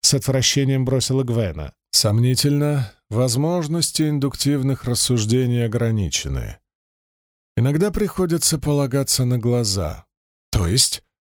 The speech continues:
вы предлагаете самим посмотреть, кто там наверху? Чудовище-людоед или груда мертвечины?» «У вас есть другие предложения?» От Кшештрим я надеялась услышать что-то, кроме «пойдём глянем, попытается ли оно нас убить».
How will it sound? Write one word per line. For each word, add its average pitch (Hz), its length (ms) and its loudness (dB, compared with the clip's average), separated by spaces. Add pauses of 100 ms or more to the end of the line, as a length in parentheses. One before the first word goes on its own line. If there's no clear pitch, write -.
(140)
вы 135 280 2
предлагаете 123 760 -2
самим 127 400 2
посмотреть, 139 640 0
кто - 200 -2
там 143 160 0
наверху? 113 560 -2 (540)
Чудовище-людоед 131 1400 0
или 135 180 0
груда 127 360 0
мертвечины?» 127 880 -2 (840)
«У 107 60 2
вас 123 260 2
есть 147 300 0
другие 165 360 0
предложения?» 113 840 -4 (240)
От 92 200 0
Кшештрим 170 760 2
я 156 200 2
надеялась 139 580 0
услышать 151 500 0
что-то, 196 460 0
кроме 165 580 0
«пойдём 135 460 0
глянем, 151 420 0
попытается 147 600 0
ли 127 100 2
оно 127 240 2
нас 123 240 0
убить». 98 480 -4